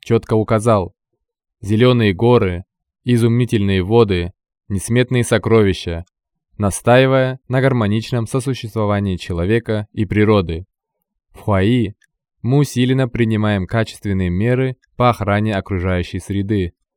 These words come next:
и стараемся снизить уровень воздействия на окружающую среду, сократить потребление энергии, испытываем возможности регенерации тепла, воды и электричества.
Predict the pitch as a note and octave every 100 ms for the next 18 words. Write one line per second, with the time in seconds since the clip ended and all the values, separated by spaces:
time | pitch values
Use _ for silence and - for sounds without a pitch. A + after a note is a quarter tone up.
0 | _ _ - C3 - G#2 A2+ B2 B2 -
1 | G2 - _ _ _ - C#3 C3+ A#2+ C3
2 | B2+ A#2 A2 F#2 F2 F2+ B2+ B2 A#2+ A#2+
3 | A#2 A2+ A2 F#2+ F#2 F2 F2 F#2 - G#2+
4 | G#2 F2+ F2 _ _ _ _ _ _ _
5 | - A2+ A2 G#2 A#2 - G2+ G#2 F#2+ G#2+
6 | G2+ F2 E2+ A2+ B2+ A#2+ B2 B2 _ _
7 | _ _ _ _ _ _ _ _ _ _
8 | _ _ _ _ C#3 - B2 B2 B2+ C3+
9 | B2+ A2+ G2+ G2 G2+ G2+ A#2 A2 A2 G2+
10 | F#2 F2 F2 - F#2 - G2 A2+ A2 F2
11 | _ _ _ _ _ - F#2 F2+ G2+ A2
12 | A2+ _ - A#2 F#2+ F#2 - F#2 - D#2+
13 | - F2+ F2